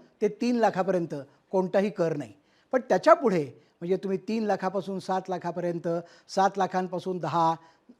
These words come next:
दहापासून बारा अशा प्रकारे, प्रकारे जर तुम्ही त्या स्लॅब्सकडे पाहिलं तर पहिल्या स्लॅबमध्ये व्यक्ती किंवा कुटुंब म्हणजे जी व्यक्ती काम करते आहे तिचा सतरा हजार रुपये फायदा होईल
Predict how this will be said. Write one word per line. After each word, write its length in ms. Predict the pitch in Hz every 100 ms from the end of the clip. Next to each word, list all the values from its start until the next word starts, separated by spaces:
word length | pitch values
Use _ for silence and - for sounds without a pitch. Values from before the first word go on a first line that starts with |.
| 220
दहापासून 600 | 208 165 180 180 170 185
बारा 240 | 170 160 165 -
अशा 220 | 190 294
प्रकारे, 460 | 285 202 - 185 165
प्रकारे 480 | 165 165 175 151 160 - _ -
जर 80 | 175
तुम्ही 260 | 180 180
त्या 100 | 170
स्लॅब्सकडे 520 | 160 170 170 147 170
पाहिलं 400 | 160 143 143 202 147 - _ _ _ 277
तर 80 |
पहिल्या 540 | 285 285 196 202 254 294
स्लॅबमध्ये 720 | - 233 214 180 175 165 190 233 _ _ _ _ _ _
व्यक्ती 560 | 139 151 196 - 302 311
किंवा 220 | 294 220
कुटुंब 420 | - 165 240 208
म्हणजे 240 | 175 170
जी 160 | 160 175
व्यक्ती 280 | 190 - 180
काम 300 | - 180 220
करते 280 | 185 143 151
आहे 200 | 113 117 _ _ _ _
तिचा 240 | 208 180 254
सतरा 500 | 247 - 180 - 311
हजार 280 | 240 220 220
रुपये 400 | 196 202 165 180 - _ _
फायदा 260 | 165 160 165
होईल 320 | 160 190